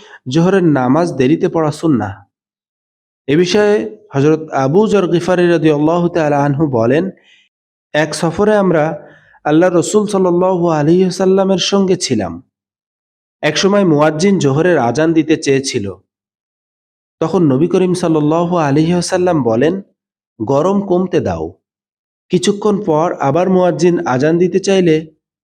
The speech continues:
নবী সাল্লাল্লাহু আলাইহি ওয়াসাল্লাম পুনরায় বললেন,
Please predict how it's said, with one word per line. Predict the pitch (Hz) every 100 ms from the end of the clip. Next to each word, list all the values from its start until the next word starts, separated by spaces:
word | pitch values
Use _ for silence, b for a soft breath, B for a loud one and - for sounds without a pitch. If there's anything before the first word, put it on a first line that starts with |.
| _ 127
নবী | 139 185
সাল্লাল্লাহু | 185 175 170 165 185 190
আলাইহি | 175 151 170 185
ওয়াসাল্লাম | 180 190 185 185
পুনরায় | 147 160 151 160 185
বললেন, | 180 156 139 160